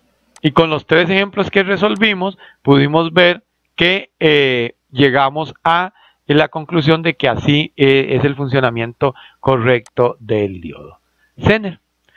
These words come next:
Bueno, de esta forma nosotros acabaríamos el funcionamiento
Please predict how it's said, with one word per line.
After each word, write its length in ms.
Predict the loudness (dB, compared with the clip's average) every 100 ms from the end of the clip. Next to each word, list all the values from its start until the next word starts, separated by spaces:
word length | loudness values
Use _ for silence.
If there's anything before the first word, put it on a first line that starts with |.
| -20 -6
Bueno, 340 | 0 0 0 -12 _ _ _
de 160 | -2 0
esta 220 | 2 2
forma 400 | 2 2 0 -8
nosotros 540 | -6 -2 -2 0 -2 -2
acabaríamos 840 | -6 -2 0 0 0 -2 -2 -6 -6
el 300 | -2 0 0
funcionamiento 960 | -6 -6 0 2 2 0 -2 -4 -4 -4